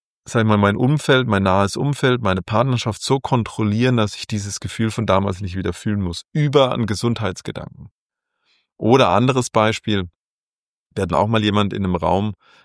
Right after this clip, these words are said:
ähm, in unserem, äh, Relationship with Ease Programm, wo es darum ging, dass Familienmitglieder nicht so sauber und ordentlich sind. Bei den Kindern, aber auch beim Partner.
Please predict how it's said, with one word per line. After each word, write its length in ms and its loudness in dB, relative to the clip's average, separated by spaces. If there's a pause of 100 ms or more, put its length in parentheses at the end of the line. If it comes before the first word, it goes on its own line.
(120)
ähm, 260 -10
in 100 -14
unserem, 460 -12
äh, 140 -12
Relationship 600 -12
with 100 -14
Ease 200 -14
Programm, 400 -8
wo 60 -8
es 100 -14
darum 320 -6
ging, 300 -2 (440)
dass 380 -2 (380)
Familienmitglieder 800 2
nicht 160 -2
so 340 0
sauber 360 2
und 80 0
ordentlich 340 0
sind. 320 -12
Bei 100 0
den 120 -2
Kindern, 300 2
aber 200 2
auch 140 -2
beim 160 -4
Partner. 440 -4